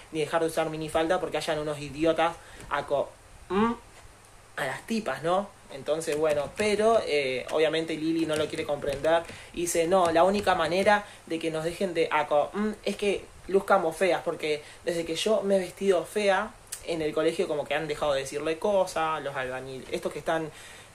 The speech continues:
trabajando los albañiles no le dicen más nada cuando ella pasa por ahí, entonces ella cree que esa es la solución cuando no lo es.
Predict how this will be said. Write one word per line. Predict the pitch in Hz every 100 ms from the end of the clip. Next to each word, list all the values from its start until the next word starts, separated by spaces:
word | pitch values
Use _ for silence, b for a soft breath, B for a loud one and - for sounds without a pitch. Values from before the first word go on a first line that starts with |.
| - -
trabajando | 165 156 165 175 165
los | 147 147
albañiles | 147 143 147 170 165 151
no | 147 151 151
le |
dicen | 151 147 151
más | 156 160
nada | 202 208 180
cuando | 147 147
ella | 151
pasa | 147 147 151
por | 156
ahí, | 156 185 202
entonces | 156 185 214 208
ella | 202 196
cree | 165 202
que | 202
esa | 202
es |
la | 170
solución | 135 147 143 180 214
cuando | 165 151 147
no |
lo | 175 165
es. | 190